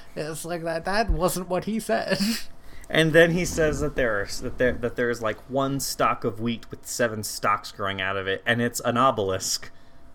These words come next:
Speaker 1: Yeah.
Speaker 2: Uh,
Speaker 1: It's just
Speaker 2: with wheat painted on it.
Speaker 1: I don't know why they decided they needed to do it like this. They could have just done the dream. <laughs>
Speaker 2: They could have just animated the dream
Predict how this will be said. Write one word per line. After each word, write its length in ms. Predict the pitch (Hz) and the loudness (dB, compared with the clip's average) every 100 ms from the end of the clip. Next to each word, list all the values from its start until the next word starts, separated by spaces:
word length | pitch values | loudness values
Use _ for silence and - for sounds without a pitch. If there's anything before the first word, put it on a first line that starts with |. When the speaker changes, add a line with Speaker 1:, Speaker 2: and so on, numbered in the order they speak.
| - - - | -18 -18 -14
Speaker 1:
Yeah. 200 | 127 220 - - - - - - - | -8 -8 -8 -14 -16 -16 -16 -14 -2
Speaker 2:
Uh, 380 | 120 107 104 107 | 2 4 6 4
Speaker 1:
It's 160 | - - | 2 -2
just 120 | 113 | -4
Speaker 2:
with 200 | 113 104 | -4 -2
wheat 240 | 131 - | -2 -2
painted 320 | - 104 98 | -4 -2 -2
on 180 | 95 92 | -2 -4
it. 180 | 92 90 - - - - - | -4 -6 -10 -14 -14 -10 -4
Speaker 1:
I 120 | 202 | 0
don't 360 | 214 240 220 | 2 0 -2
know 160 | 208 220 | 0 0
why 220 | 196 185 | 2 0
they 160 | 170 175 | 0 -4
decided 540 | 170 - 165 165 156 | -6 -2 0 0 -2
they 100 | 151 | -2
needed 320 | 147 151 156 | -2 -4 -6
to 120 | 135 123 | -6 -6
do 200 | 139 180 | -2 -2
it 100 | 202 | -2
like 220 | 214 220 | -4 -2
this. 500 | 254 262 - - - - - - - - - | -4 -4 -6 -12 -14 -18 -20 -20 -20 -20 0
They 80 | 185 | 2
could 160 | 226 | 2
have 80 | 233 | -2
just 160 | 208 196 | -2 -4
done 220 | 196 170 | -4 -4
the 40 | 160 | -6
dream. 400 | 143 180 143 147 | -8 -8 -2 -2
<laughs> 220 | - - - - - - - - - - | -2 -14 -16 -16 -18 -20 -20 -20 -14 4
Speaker 2:
They 120 | 214 | 6
could 200 | 247 311 | 6 0
have 100 | 302 | -2
just 180 | 165 175 | -2 4
animated 480 | 160 160 165 160 | 4 4 2 0
the 100 | 151 | 0
dream 500 | 143 156 160 151 151 | -2 -2 0 -2 -4